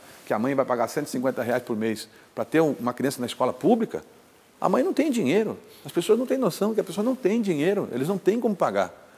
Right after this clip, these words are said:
Quando a gente fala, "Ah, mas a pessoa não faz nada", não é, não, não existe emprego pra todo mundo. Nós precisamos criar mecanismo de poder inserir as pessoas e garantir pra essas pessoas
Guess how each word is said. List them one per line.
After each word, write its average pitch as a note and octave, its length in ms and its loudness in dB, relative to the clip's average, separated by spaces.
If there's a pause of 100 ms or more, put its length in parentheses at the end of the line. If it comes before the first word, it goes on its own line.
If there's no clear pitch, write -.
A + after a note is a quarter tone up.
(260)
Quando F3+ 140 4
a - 20 6
gente G3+ 140 0
fala, E3+ 240 10
"Ah, F#3+ 40 6
mas D3+ 160 0
a - 40 -2
pessoa E3 460 8 (300)
não D3+ 100 -2
faz C#3+ 240 6
nada", E3 240 4
não E3+ 160 0
é, G#3 140 2
não, F#3+ 160 -2
não C#3+ 120 -2
existe E3+ 300 -4
emprego G3 280 4
pra F#3+ 100 2
todo E3 180 0
mundo. C#3 380 -2 (500)
Nós C3 120 2
precisamos G3 340 4
criar E3+ 220 4
mecanismo C#3 560 -2
de C#3+ 100 -4
poder C#3+ 280 -2
inserir D#3 360 -2
as D3+ 80 2
pessoas D3 480 -2
e D3 60 0
garantir D3+ 420 0
pra - 100 -2
essas - 140 -6
pessoas - 460 -2